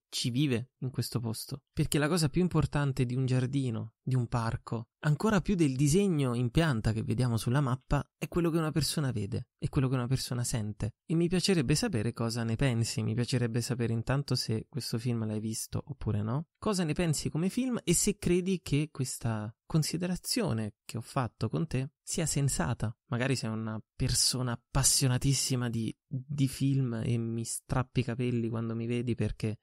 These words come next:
dici: "No, è un film che fa schifo", oppure: "No, invece è bellissimo", no, no, no, non lo so. Vorrei conoscere il tuo pensiero. Ti invito a iscriverti a questo podcast se non l'hai fatto, per, se ti piace ovviamente,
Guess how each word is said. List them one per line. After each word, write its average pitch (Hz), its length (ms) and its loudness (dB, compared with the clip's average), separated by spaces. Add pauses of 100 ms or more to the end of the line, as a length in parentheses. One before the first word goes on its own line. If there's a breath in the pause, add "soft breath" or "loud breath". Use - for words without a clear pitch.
dici: - 200 -4
"No, 185 240 0
è 151 40 0
un 147 100 -2
film 175 200 -2
che 165 120 -4
fa 156 160 -4
schifo", 143 300 -2
oppure: 170 240 -2
"No, 190 80 0
invece 165 260 0
è 143 40 -4
bellissimo", 160 720 0
no, - 160 -4
no, 160 160 0
no, 160 160 -2
non 165 220 0
lo 123 100 -2
so. - 240 -8 (100)
Vorrei 147 380 -2
conoscere 117 600 -2
il 104 120 -8
tuo 113 120 -2
pensiero. - 680 -6
Ti - 100 -2
invito 170 340 2
a 135 100 0
iscriverti 123 840 0 (140)
a 135 120 0
questo 135 360 2
podcast 139 640 0
se 123 160 -2
non 120 140 -4
l'hai 120 100 -2
fatto, - 440 -2
per, - 320 -2
se - 260 0
ti 131 100 0
piace 113 360 2
ovviamente, 113 640 -4